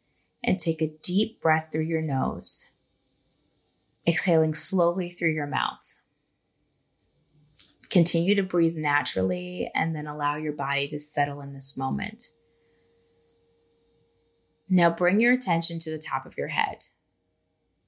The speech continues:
Feel the sensations in your scalp and notice any sensations that may be present. I want you to think about breathing into this area. And as you exhale,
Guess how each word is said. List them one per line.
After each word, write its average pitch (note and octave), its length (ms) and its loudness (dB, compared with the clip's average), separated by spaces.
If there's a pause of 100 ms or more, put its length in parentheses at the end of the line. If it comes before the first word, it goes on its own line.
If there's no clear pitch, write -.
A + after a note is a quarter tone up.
(160)
Feel F3+ 400 4
the E3+ 100 0
sensations D3 680 0
in C#3+ 80 -8
your D3 140 -10
scalp F#3+ 680 2 (580)
and E3+ 220 4
notice F#3+ 320 2
any E3 240 0
sensations D3+ 580 0
that - 140 -6
may C#3 100 -2
be D#3 100 -8
present. - 680 -4 (1300)
I F3+ 80 4
want F3+ 180 4
you B3 180 6
to A3 80 -2
think F#3+ 160 -2
about F3 320 -2
breathing G#3+ 560 0
into F3 260 -2
this E3 280 0
area. C#3+ 520 -6 (1600)
And E3+ 320 4
as F3+ 340 4
you A3 120 0
exhale, D#3 680 -2